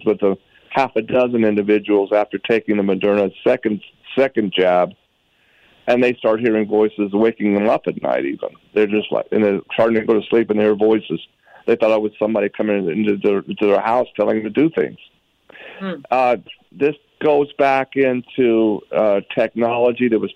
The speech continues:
Speaker 1: pioneered by darpa. It's called V two K, or voice to skull technology. So, yes, when you disrupt the, the neural programming of, of the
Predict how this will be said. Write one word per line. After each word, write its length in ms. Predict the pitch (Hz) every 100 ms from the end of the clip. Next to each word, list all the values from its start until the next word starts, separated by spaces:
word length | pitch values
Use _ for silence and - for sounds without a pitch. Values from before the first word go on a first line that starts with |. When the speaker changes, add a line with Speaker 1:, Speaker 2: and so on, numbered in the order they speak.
| -
Speaker 1:
pioneered 560 | 113 110 107 110 107
by 200 | 107 101
darpa. 720 | 98 107 110 117 - 110 107 - _ _ _ _ _
It's 100 | -
called 280 | 127 107 104
V 220 | 117 135 131
two 160 | 127 113 -
K, 380 | 131 123 104 98
or 140 | 98
voice 320 | 98 110 113 113 -
to 100 | 95
skull 320 | - 117 104
technology. 960 | 101 104 92 95 104 110 101 82 64 57 _ - - - _ _ -
So, 260 | 131 120 - -
yes, 260 | 135 123 -
when 160 | 120 117
you 140 | 127
disrupt 680 | - 113 - 131 139 147 - -
the, 400 | 120 110 107 80 98
the 120 | 110
neural 500 | 110 120 131 127 110 -
programming 720 | 131 143 127 104 95 98 95 - _ _ _ _
of, 280 | 107 107 80
of 200 | 101
the 100 | 90